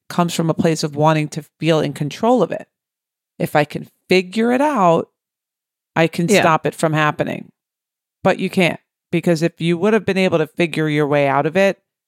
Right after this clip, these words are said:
Speaker 1: you would have done it by now. So
Speaker 2: Right, it
Speaker 1: that's
Speaker 2: would have
Speaker 1: not
Speaker 2: happened.
Speaker 1: working,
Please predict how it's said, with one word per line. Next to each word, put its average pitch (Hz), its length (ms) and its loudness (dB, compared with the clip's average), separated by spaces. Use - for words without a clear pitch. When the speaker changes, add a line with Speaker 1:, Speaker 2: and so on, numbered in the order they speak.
Speaker 1:
you 175 120 -2
would 165 100 2
have 147 100 -4
done 165 180 0
it 160 120 -6
by - 100 -2
now. - 280 -10
So - 120 0
Speaker 2:
Right, 151 60 6
it 165 40 4
Speaker 1:
that's - 100 -2
Speaker 2:
would - 100 -2
have 175 80 4
Speaker 1:
not 175 60 4
Speaker 2:
happened. 156 220 -2
Speaker 1:
working, - 400 0